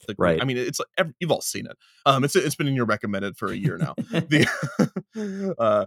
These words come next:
Speaker 1: I feel like someone like, like, like, um, Bon Jovi. It's like, you've, you've all heard Living on a Prayer. I don't need to explain it. Okay. <laughs> Um,
Speaker 2: It's the gr-, it's the great classic.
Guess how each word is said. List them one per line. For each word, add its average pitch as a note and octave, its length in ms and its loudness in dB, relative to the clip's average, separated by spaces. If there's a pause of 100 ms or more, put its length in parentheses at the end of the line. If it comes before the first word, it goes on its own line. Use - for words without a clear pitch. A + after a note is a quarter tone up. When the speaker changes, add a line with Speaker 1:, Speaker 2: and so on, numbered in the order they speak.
(260)
Speaker 1:
I C3 60 0
feel D3+ 140 4
like B2+ 160 6
someone A#2+ 220 0
like, A2 200 0
like, A2+ 200 0 (100)
like, G#2+ 160 0
um, G2+ 220 -4 (160)
Bon A2 260 2
Jovi. G2+ 260 0
It's G2 100 -6
like, C#3 60 -6
you've, D#3+ 240 4
you've E3+ 180 2
all A2 140 6
heard G#2+ 180 0
Living G2 200 -4
on F#2+ 100 -6
a - 40 -12
Prayer. G2+ 320 -4 (200)
I A#2+ 180 2
don't A#2 80 2
need G#2+ 140 -4
to G2 40 -6
explain G#2 360 -6
it. - 120 -10
Okay. A2 240 -6
<laughs> - 60 -2
Um, C#3 160 0
Speaker 2:
It's E3 160 4
the D3 80 6
gr-, D3 240 -2
it's D3 160 4
the D3 80 6
great C3+ 240 6
classic. - 520 2